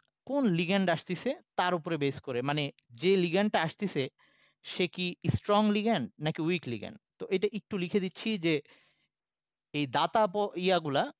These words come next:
দাতা, উম, অণুগুলা বা দাতা আয়নগুলা বা লিগ্যান্ডগুলা, এরা আবার দুইটা টাইপের হইতে পারে, স্ট্রং লিগ্যান্ড, উইক লিগ্যান্ড। মানে এদের বিকর্ষণের উপরে এই নামগুলা হচ্ছে, যে যাদের বিকর্ষণের পাওয়ারটা বেশি তাদেরকে আমরা স্ট্রং লিগ্যান্ড বলতেছি,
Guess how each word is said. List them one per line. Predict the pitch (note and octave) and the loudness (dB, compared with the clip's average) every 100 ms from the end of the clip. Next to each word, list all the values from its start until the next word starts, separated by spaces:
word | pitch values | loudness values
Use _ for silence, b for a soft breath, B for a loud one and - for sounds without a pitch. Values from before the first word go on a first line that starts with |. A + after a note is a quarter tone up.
| C#3+ | -4
দাতা, | C#3+ F3 G3+ F#3+ F3+ - - | 0 2 4 4 4 2 -4
উম, | D#3 C#3+ - | -6 -8 -2
অণুগুলা | F#3+ F#3+ C3+ D3 | 0 2 2 2
বা | D#3+ | 2
দাতা | D3+ D#3+ E3+ | 2 2 2
আয়নগুলা | E3 E3 D3 C#3 D#3 | 4 2 2 2 4
বা | |
লিগ্যান্ডগুলা, | D#3+ F3+ G3+ G3+ C3+ C3 A3+ _ _ | 4 2 2 2 0 -4 -4 _ _
এরা | E3 F3+ | 2 2
আবার | F3+ F3+ | 4 2
দুইটা | E3+ G3+ A3 | 0 0 2
টাইপের | F3+ F3 E3+ | 2 0 -2
হইতে | D#3 B2+ | -2 -2
পারে, | B2 E3 | -2 -4
স্ট্রং | - G3 G3 | -2 0 2
লিগ্যান্ড, | G3 F#3+ B3 E4+ _ b b b - | 0 0 -2 -4 _ b b b -2
উইক | G3 E3 | -2 0
লিগ্যান্ড। | C#3 A2 F#2 - C#3 | -2 -4 -8 -14 -4
মানে | D#3 D#3+ _ - | -2 -4 _ 0
এদের | F#3 A3 G3 G#3 B3+ _ C#3+ A#2 | 4 6 6 4 -2 _ -10 -4
বিকর্ষণের | F#3+ A#3+ A3+ A#3+ A#3+ | 0 0 0 0 2
উপরে | G#3 F#3 A#3+ | 0 -2 0
এই | G3+ | 2
নামগুলা | D#3 D#3 D3+ | 2 2 2
হচ্ছে, | D3 B2+ - A2 | 0 -2 -6 -8
যে | G2 C#3+ | -4 -6
যাদের | C3 D#3+ D#3+ | 0 0 0
বিকর্ষণের | D3 D#3+ G3 - G3+ G3+ | -2 -4 -4 0 0 2
পাওয়ারটা | E3+ E3 D#3+ E3 | 2 2 2 0
বেশি | F#3+ - E3+ A#3+ B B B - | 0 -2 -4 -8 B B B -4
তাদেরকে | D#3 E3+ E3 | -2 0 0
আমরা | E3 F3 | 0 0
স্ট্রং | - G3+ G3 | 2 2 2
লিগ্যান্ড | F#3 G3 F3+ | 2 0 0
বলতেছি, | E3+ F#3+ A3+ | -4 -4 -4